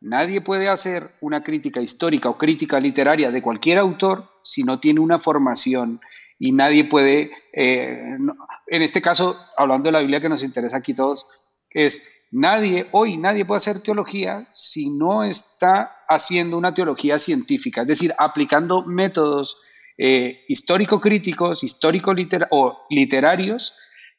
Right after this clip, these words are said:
eh, para acercarnos a es-, a extraer eso que es, bueno, ¿qué quiso decir Pablo? Pero aún así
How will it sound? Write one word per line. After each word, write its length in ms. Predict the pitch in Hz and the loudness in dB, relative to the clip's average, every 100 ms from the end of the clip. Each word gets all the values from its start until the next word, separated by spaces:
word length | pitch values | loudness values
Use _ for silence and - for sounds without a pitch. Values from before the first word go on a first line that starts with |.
| _ - | _ 0
eh, 340 | 151 151 147 | 2 4 2
para 360 | 147 139 131 - - - _ - | 2 4 4 2 -8 -20 _ -2
acercarnos 1040 | 151 - 147 - 160 156 180 190 - - | 0 0 -2 2 0 2 -2 -6 -8 -2
a 120 | 160 | 0
es-, 220 | 160 - - | 0 -2 -2
a 100 | 143 | -2
extraer 640 | 147 - - 135 147 160 - _ _ | -2 -4 -2 0 0 -2 -8 _ _
eso 360 | 175 175 196 190 | -2 0 -4 -4
que 160 | 160 | -4
es, 200 | 139 - - | -4 -8 -4
bueno, 260 | 156 123 - _ _ _ _ _ | -2 -2 -10 _ _ _ _ _
¿qué 240 | 185 175 - | 0 0 0
quiso 320 | 175 - 165 | -4 -2 -2
decir 360 | 156 143 120 - | 0 0 -4 -2
Pablo? 300 | 117 92 - _ _ - - _ _ _ - | -4 -4 -14 _ _ -20 -20 _ _ _ 0
Pero 220 | 151 151 | 2 4
aún 180 | 196 269 | 2 0
así 400 | 262 233 240 | 0 -2 -4